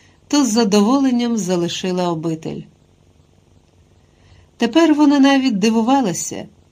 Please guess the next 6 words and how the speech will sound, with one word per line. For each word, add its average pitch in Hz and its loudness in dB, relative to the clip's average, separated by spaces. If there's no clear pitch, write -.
як 233 0
могла 208 2
зважитися 220 -2
на 190 -4
такий 190 -4
крок, 190 -6